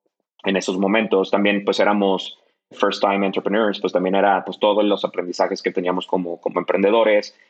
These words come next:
el que no existía tanto funding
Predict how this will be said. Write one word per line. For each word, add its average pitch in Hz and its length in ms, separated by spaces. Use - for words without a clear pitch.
el 95 120
que 107 100
no 107 140
existía 104 960
tanto 101 720
funding 104 640